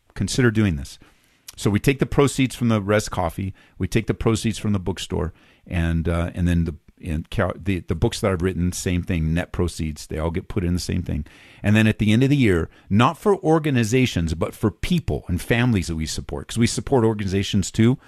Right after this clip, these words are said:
in our missions budget, but for people, we write them, we,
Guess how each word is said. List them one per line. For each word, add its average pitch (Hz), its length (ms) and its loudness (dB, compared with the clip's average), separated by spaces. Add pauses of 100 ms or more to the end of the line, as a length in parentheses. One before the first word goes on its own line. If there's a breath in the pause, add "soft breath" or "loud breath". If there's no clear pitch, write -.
(240 soft breath)
in 104 120 2
our 95 60 6
missions 113 340 2
budget, 123 380 -4 (320 soft breath)
but 95 200 0
for 101 240 -2
people, - 540 -2 (600)
we 101 200 4
write 101 360 4
them, 95 300 2
we, 95 220 0